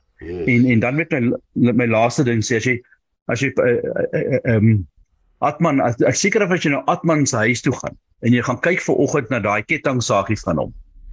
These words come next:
Speaker 2: right? Ek verseker jou, hy's mooi skoongemaak en mooi geberre. Jy weet, hy het die karburetortjie leeg gehardloop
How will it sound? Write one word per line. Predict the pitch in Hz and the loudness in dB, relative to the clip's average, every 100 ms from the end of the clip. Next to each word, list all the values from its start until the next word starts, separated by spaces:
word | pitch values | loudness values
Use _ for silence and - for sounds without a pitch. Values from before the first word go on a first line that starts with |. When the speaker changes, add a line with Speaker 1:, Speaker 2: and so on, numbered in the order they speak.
| - | -6
Speaker 2:
right? | 87 90 - - - - - - | -4 -4 -6 -20 -20 -16 -16 -10
Ek | - | -8
verseker | - 120 - 196 190 | -4 -2 0 0 -2
jou, | 127 101 | -2 -2
hy's | 104 | 0
mooi | 107 120 | 0 0
skoongemaak | 123 - 165 156 165 185 226 | 0 0 0 0 0 0 0
en | 95 | -2
mooi | 98 107 | 0 0
geberre. | 107 92 82 73 - - - - - - - - - | 0 0 0 -2 -4 -10 -16 -14 -12 -12 -10 -10 -4
Jy | 98 | -4
weet, | - | -2
hy | |
het | 175 | -2
die | - | 0
karburetortjie | 139 139 147 147 147 143 113 | 0 0 -2 -2 -4 -2 0
leeg | 131 143 | 0 0
gehardloop | 147 131 139 165 175 | 0 0 0 0 0